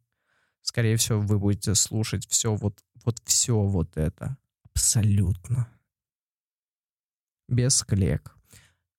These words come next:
И второй момент. Мне очень не нравится, мне очень не нравится, когда присутствует склейка,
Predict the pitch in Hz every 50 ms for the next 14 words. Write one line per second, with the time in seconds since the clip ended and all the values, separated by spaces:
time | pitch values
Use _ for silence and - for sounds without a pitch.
0 | _ _ _ _ _ _ - 139 131 131 131 123 - - 127 117 120 123 131 143
1 | 143 143 147 151 151 147 - - - - 127 127 127 127 123 127 127 131 131 123
2 | - - 123 120 117 - - 120 120 120 120 120 120 117 113 110 110 107 107 107
3 | - - 143 139 143 156 - _ _ _ _ _ _ - 131 123 117 113 117 -
4 | 120 120 120 117 117 120 123 120 123 120 117 - - - - - 143 - _ _
5 | _ _ _ _ _ _ _ _ _ _ _ _ - - _ - - - - 117
6 | 117 120 120 123 123 117 117 110 107 - - _ _ _ _ _ _ - 131 131
7 | - 135 120 - - 123 113 104 - - - - 131 127 139 147 156 147 - 120
8 | 113 117